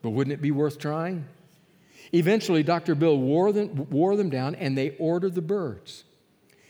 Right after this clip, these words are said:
The one hundred parakeets all arrived on the same day.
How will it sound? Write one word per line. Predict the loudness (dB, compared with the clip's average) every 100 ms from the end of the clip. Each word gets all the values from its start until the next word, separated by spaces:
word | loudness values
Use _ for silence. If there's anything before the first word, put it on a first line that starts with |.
| -20 -2
The | 0
one | 2 2 2
hundred | 2 2 0 -2
parakeets | -6 -2 -2 -2 -6 -2 -2 -2 -4
all | -2 0 0
arrived | 0 -2 -4 -6 -6
on | -6 -4
the | -4
same | -6 -6 -4
day. | -4 -6 -8